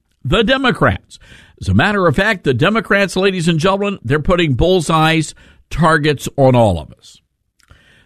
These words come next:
That brings me to another, <laughs> man, I'm getting some hate mail this week. It's great. And I, look, I don't shy away from this. I don't care about it. Do you agree with me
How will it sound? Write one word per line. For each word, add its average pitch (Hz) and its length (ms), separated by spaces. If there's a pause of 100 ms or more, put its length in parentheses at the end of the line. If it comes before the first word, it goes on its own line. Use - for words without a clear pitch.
That 113 240
brings 147 280
me 165 180
to 202 180
another, 226 460 (360)
<laughs> - 340
man, 156 260
I'm 185 200
getting 147 200
some 107 180
hate 160 260
mail 90 220
this 107 240
week. 85 140
It's 107 160
great. 165 460 (1080)
And 101 100
I, 240 160 (180)
look, 233 320
I 214 180
don't 262 220
shy 165 340
away 117 260
from 101 180
this. 139 320
I 147 140
don't 262 260
care 117 200
about 135 260
it. 131 100
Do 110 100
you 254 200
agree 165 340
with 247 180
me 254 300